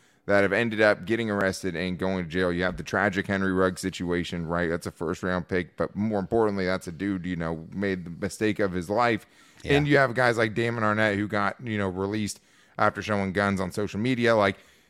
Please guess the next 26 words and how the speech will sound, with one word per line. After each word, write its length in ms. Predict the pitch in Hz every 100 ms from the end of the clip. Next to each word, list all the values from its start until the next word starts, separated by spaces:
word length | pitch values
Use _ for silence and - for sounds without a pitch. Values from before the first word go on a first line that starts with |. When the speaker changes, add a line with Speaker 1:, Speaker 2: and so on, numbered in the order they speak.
| _
Speaker 1:
those 280 | 139 160 143
are 40 |
the 100 | 139
things 220 | 123 127
that 160 | 113 104
don't 180 | 95 101
happen 260 | 98 82 87
to 40 |
the 80 | 85
Chargers. 400 | 90 80 73 73
Those 240 | 113 127
are 40 | 123
Speaker 2:
Right. 40 |
Speaker 1:
the 40 | 107
headlines 440 | 110 110 104 95
you 80 | 98
don't 280 | 95 98 -
see 180 | 98 90
for 280 | - 90
the 100 | 80
Chargers. 560 | 85 87 82 76 78 120
So 80 | 98
Speaker 2:
Exactly. 340 | 95 92 92 - _
Speaker 1:
those 420 | 98 98 151 143
are 60 | 139
the, 180 | 123